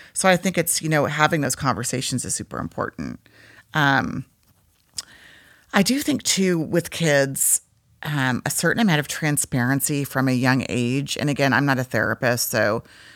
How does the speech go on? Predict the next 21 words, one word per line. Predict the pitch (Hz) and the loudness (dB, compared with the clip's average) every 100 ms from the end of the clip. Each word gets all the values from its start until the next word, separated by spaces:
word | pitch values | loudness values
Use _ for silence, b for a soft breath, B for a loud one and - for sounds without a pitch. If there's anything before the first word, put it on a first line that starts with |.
| B B - | B B -4
um, | 120 - - - | -2 -2 -4 -4
there | 143 | 0
may | 135 127 | 0 0
be | 123 | -2
some | 123 123 | 0 -2
counter | - 123 | 0 0
argument | 123 123 127 123 | 0 0 0 0
to | 135 | 0
this, | 123 120 113 | 0 0 0
and | |
I'm | 107 107 131 | 0 0 0
not | 113 | -2
purporting | - 127 - 82 131 | -4 -6 -4 -4 -4
to | |
be | - | -4
an | - | -4
expert | 80 - - - | -4 -4 -8 -4
on | 82 | -4
child | 110 113 - | -4 -6 -6
development, | - - - - - - | -4 -4 -4 -6 -10 -2
but | 127 170 | 2 2